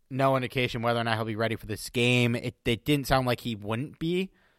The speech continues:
So, good thing we got that extra day. That's gonna be helpful for us playing on a Monday. Uh, Darius Williams suffered a shoulder injury. He'll be evaluated further. Losing Jordan Fuller is a tough blow,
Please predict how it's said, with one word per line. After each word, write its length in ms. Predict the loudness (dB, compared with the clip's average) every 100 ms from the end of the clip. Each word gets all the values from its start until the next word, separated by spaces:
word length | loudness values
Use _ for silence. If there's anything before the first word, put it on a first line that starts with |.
| _ -16
So, 720 | 2 4 6 6 2 -2 -8 _ _ _ -18 0
good 240 | 0 0
thing 200 | 0 0
we 80 | 2
got 220 | 4 4
that 100 | 4
extra 300 | 2 0 -4
day. 260 | 0 2 2
That's 160 | 0 -2
gonna 140 | -6
be 100 | -2
helpful 320 | -2 -2 -6
for 200 | -6 0
us 320 | 0 0 -6
playing 280 | -8 -6 -4
on 60 | -4
a 20 |
Monday. 520 | -4 -4 -2 -2 -4 -10 -20 _ _ -6
Uh, 340 | -2 0 -2 0
Darius 320 | 0 2 0
Williams 220 | -2 -2
suffered 220 | -4 -4
a 20 | -6
shoulder 340 | -2 -2 -2
injury. 380 | -4 -4 -4 -4
He'll 140 | -6
be 140 | -6 -8
evaluated 600 | -6 -6 -6 -6 -8 -10
further. 540 | -8 -6 -4 -4 -6 _ _ _ _ _ _ -20 -20 _ _ _ _ _ _ -10
Losing 680 | 2 6 8 8 8 6 6
Jordan 300 | 8 8 8
Fuller 360 | 6 6 6
is 220 | 2 -2
a 60 | -8 _ _ _ _ _ _ 2
tough 420 | 6 8 6 2
blow, 420 | 0 2 2 0